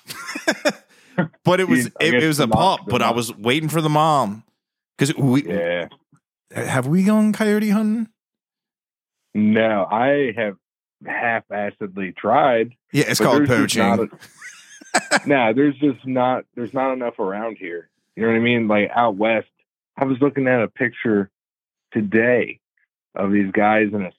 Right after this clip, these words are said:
Speaker 2: sixty-hour stretch killed, like, eighty coyotes.
Speaker 1: Oh my God.
Speaker 2: And I was like, "Oh my," it was a whole field full of dead coyotes. I was like, "Oh my God, two of 'em." But here,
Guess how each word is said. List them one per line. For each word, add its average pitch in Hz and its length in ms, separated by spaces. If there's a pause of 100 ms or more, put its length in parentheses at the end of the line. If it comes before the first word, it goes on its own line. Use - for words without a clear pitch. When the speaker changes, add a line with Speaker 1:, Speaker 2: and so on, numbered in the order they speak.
Speaker 2:
sixty-hour 110 580
stretch 104 380 (200)
killed, 104 320
like, 90 240 (100)
eighty 110 400
coyotes. 101 720 (160)
Speaker 1:
Oh 143 80
my - 120 (100)
God. 95 420
Speaker 2:
And 120 100
I 113 40
was - 200
like, 95 160 (240)
"Oh 123 220
my," 98 140
it 151 100
was 135 100
a 127 80
whole 143 320
field 131 400
full 139 220
of 98 100
dead 131 240
coyotes. 113 580
I 107 60
was 87 160
like, 95 180
"Oh 175 120
my 98 160 (420)
God, 127 420
two 190 200
of 90 160
'em." 78 100 (1080)
But 110 260
here, 147 480